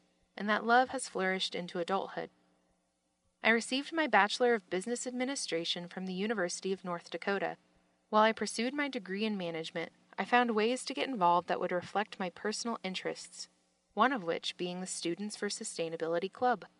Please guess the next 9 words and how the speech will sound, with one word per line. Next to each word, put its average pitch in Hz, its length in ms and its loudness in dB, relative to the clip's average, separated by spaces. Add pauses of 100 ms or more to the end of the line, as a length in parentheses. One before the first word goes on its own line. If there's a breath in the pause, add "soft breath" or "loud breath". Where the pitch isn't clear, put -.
(520)
I've 208 160 0
carried 285 320 -2
with 208 260 -2
me 180 300 -6
the 190 120 -2
understanding 196 680 -2
that 170 140 -2
environmental 196 680 -2
consciousness 175 800 -6